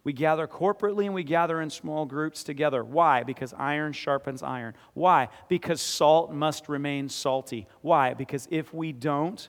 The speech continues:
we become like the culture. There isn't another option. It isn't like, "Well, I'm gonna take the,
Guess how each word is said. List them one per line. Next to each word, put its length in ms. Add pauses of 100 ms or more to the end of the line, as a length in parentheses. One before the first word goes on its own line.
(240)
we 100
become 400
like 220
the 80
culture. 480 (1160)
There 140
isn't 340
another 420
option. 420 (540)
It 120
isn't 220
like, 280 (180)
"Well, 160
I'm 140
gonna 160
take 380
the, 380